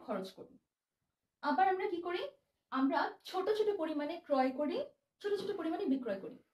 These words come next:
এর ফলে কি হয়? আমার expense এবং রেভিনিউর ডিফারেন্সটা থেকে আমার মুনাফা হয়। এই মুনাফাটা ultimately আমার মালিকের কাছে যায় এবং মালিক আমাকে ultimately আবার আমার কোম্পানিতে মূলধন দেয়। মূলধনের ফলে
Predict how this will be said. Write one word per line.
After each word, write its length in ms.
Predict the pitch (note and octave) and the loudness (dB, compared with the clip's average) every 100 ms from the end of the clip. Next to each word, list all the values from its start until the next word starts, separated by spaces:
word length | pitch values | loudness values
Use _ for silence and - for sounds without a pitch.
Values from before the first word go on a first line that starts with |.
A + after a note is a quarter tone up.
| _ C#4 | _ -2
এর 60 | E4 | 2
ফলে 160 | E4+ F#4 | 4 2
কি 60 | F#4 F#4+ | -2 -2
হয়? 120 | A#4+ A3 | -4 -2
আমার 160 | G#3 G#3+ - B3+ | -2 -4 -6 -8
expense 540 | B3+ - - A3+ F4 A4 - _ A3+ | -8 -12 -8 -4 -4 -6 -12 _ -2
এবং 120 | A#3 A#3 A3 | 4 6 6
রেভিনিউর 420 | G#3+ D4 E4 F4+ - C4+ | 2 -2 -2 -2 -2 0
ডিফারেন্সটা 520 | - F4+ F4 - B3+ A#3 | -2 -2 -6 -6 -6 -8
থেকে 180 | - C4+ G3+ | -8 -10 -6
আমার 180 | B3+ F#4+ - _ _ - | -4 -4 -8 _ _ -2
মুনাফা 440 | C4 E4+ D#4+ - F#3+ F#3 | 0 0 0 -2 -4 -4
হয়। 180 | - A3+ _ _ _ _ _ _ - - _ _ _ _ _ _ _ _ _ _ _ _ _ _ _ _ _ _ - | -10 -14 _ _ _ _ _ _ -20 -20 _ _ _ _ _ _ _ _ _ _ _ _ _ _ _ _ _ _ -8
এই 80 | F4 F#4 | -4 2
মুনাফাটা 400 | C#4+ B3 G#3 B3+ B3+ | 2 0 -2 -4 -2
ultimately 500 | D4 F4+ D4+ B3+ C4 - | -2 0 -2 -2 -4 -6
আমার 160 | A#3 C4 A#3+ | -2 2 2
মালিকের 320 | B3 B3+ C#4 | 2 0 -2
কাছে 140 | C4 C#4+ D#4 | -8 -8 -6
যায় 160 | A4+ - _ _ _ F4+ | -6 -8 _ _ _ -2
এবং 120 | G#4 B3+ | 2 4
মালিক 220 | A3+ D4+ E4+ B3+ | 4 2 0 0
আমাকে 220 | A3+ C#4 A3 | 0 0 0
ultimately 360 | B3+ C#4+ C4+ B3 | 0 0 0 -2
আবার 180 | G3 D#4 A4 _ - A#3+ | 0 0 -2 _ -8 -2
আমার 180 | D4 F#4 - | 0 0 -4
কোম্পানিতে 380 | B3 A#3+ D4+ G4+ C#4+ | -6 -4 -4 -4 -4
মূলধন 360 | D#4+ F4 D#4 B3+ - | -4 -4 -4 -4 -4
দেয়। 160 | - - _ _ _ C4 | -10 -16 _ _ _ 0
মূলধনের 420 | E4 G4+ A4 D#4 C4 | 4 4 2 0 0
ফলে 180 | A3 | -2